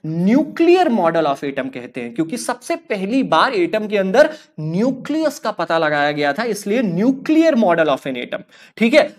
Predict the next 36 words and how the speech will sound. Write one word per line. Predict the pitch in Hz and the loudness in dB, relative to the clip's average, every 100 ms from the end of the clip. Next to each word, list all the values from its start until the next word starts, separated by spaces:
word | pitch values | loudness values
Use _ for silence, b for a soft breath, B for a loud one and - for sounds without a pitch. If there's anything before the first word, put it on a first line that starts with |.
| - | 2
तो | |
आपको | 214 214 233 349 | 6 6 4 2
याद | 233 180 208 277 262 | 4 6 6 6 2
रखने | 247 247 247 | 0 -2 -4
की | 226 254 | -2 0
बात | 165 180 226 - | 2 0 -2 -4
केवल | 202 240 247 | 0 2 0
इतनी | 175 - 185 285 | -6 -2 0 2
ही | 233 202 | 2 0
है, | 131 214 | -2 -2
जो | 202 220 | 0 0
रदरफोर्ड | 160 160 185 185 165 156 | 0 0 0 0 -2 0
ने | 220 285 B - | -2 -2 B -6
सबसे | - - 285 | -6 -2 0
मेन | 190 175 208 247 233 | 2 2 2 2 0
चीज | 208 196 | -4 -4
कही | - 160 170 165 | -4 -4 -4 0
थी, | 269 | 0
वो | 202 269 | 2 0
ये | 202 135 139 302 - | 0 -4 -2 -2 -4
है | - _ b b b | -14 _ b b b
कि | 240 233 208 | -8 -4 0
एटम | 208 208 285 311 320 - _ - | 0 4 4 4 0 -12 _ -8
रदरफोर्ड | 143 180 214 330 - 269 240 | 0 4 8 6 6 0 2
के | 233 196 | 2 2
according | 185 170 180 226 233 _ _ _ | 4 2 2 -2 -6 _ _ _
कैसा | 175 160 160 165 | -2 -2 0 -4
दिखता | 143 - - | -4 -8 -6
है। | 127 | -2
On | 139 190 | 0 0
the | 233 | 0
basis | 214 226 277 | -2 -4 -2
of | 277 208 | -2 -2
this | 220 233 | -4 -4
experiment, | - - 170 180 226 202 | -8 -4 -2 0 -2 0
Rutherford | 156 190 202 220 233 | -2 -2 0 2 2